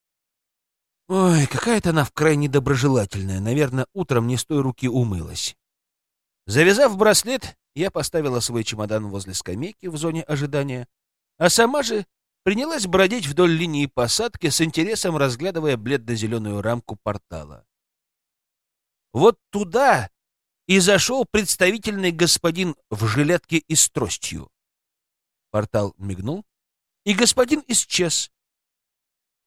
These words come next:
А я на секунду смогла увидеть каменную стену какого-то здания, расположенного по ту сторону. Хм, занимательно, однако. А интересно, какие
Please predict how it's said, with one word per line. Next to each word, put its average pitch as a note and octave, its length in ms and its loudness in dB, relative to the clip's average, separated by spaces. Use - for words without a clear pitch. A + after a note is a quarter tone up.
А A#2+ 140 4
я D3 260 6
на D3+ 140 0
секунду D3 540 -2
смогла C3+ 500 0
увидеть B2 380 -4
каменную A#2 580 -2
стену A2 360 -6
какого-то G#2+ 540 -6
здания, F#2+ 600 -6
расположенного F#3 880 0
по - 180 -4
ту B2+ 140 -6
сторону. D#2+ 680 -6
Хм, B2 300 0
занимательно, F3 1080 -2
однако. A#2 720 -6
А A#2+ 120 2
интересно, B2+ 600 0
какие A#3 300 -4